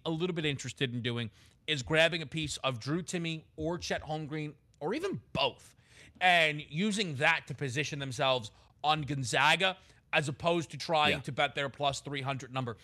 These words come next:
Speaker 1: Both of those guys are plus nine fifty. Oscar Tshiebwe being sixteen to one is very interesting to me, considering he's gonna win a National Player of the Year. Now,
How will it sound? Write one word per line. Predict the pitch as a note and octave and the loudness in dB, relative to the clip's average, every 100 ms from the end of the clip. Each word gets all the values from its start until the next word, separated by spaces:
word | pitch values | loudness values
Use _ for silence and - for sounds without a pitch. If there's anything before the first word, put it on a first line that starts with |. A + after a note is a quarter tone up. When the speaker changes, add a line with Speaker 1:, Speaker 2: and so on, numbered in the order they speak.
| - _ _ - | -20 _ _ 0
Speaker 1:
Both | D#3 D#3+ | 0 0
of | D3+ | 0
those | D3+ C3 | 0 2
guys | D3 C#3 C#3 B2+ _ - - | 4 6 4 0 _ -20 -6
are | C3+ | -6
plus | - C#3+ C3 D3 | 0 0 0 0
nine | C3+ B2+ B2 | 2 2 -4
fifty. | - G3+ F3+ - G#2+ - - _ - | -2 0 0 -4 -12 -12 -20 _ 2
Oscar | E3+ B3 - D4+ | 4 4 2 0
Tshiebwe | - D#3+ F3 E3+ F3+ | 0 -2 -2 2 2
being | D#3 B2+ A2+ | 2 -2 -2
sixteen | - E3 - - E3 D3+ | -6 -6 -10 -8 -6 -4
to | C#3 | -4
one | G#2+ G#2 A2+ C3 - _ _ _ _ _ | -6 -6 -8 -10 -16 _ _ _ _ _
is | D3 A#2+ | -8 -6
very | G#2+ C#3+ D3+ F3+ C#3+ | -2 2 2 2 -4
interesting | D3 - D3+ D3+ | -6 -10 -10 -6
to | D#3 C#3+ | -4 -4
me, | D3+ | -4
considering | C#3+ C3+ D3 C3+ | -6 -6 -6 -4
he's | C3+ B2+ | -4 -4
gonna | C#3 | -6
win | B2+ | -4
a | A#2+ | -2
National | A#2 G#2+ - A2 | 0 -2 -6 -10
Player | A2+ A2 G2+ | -6 -6 -6
of | G2+ | -8
the | - | -14
Year. | - - _ _ _ - - - _ - A3 | -20 -20 _ _ _ -20 -20 -20 _ -4 4
Now, | G#3+ G#3 G#3 | 6 6 4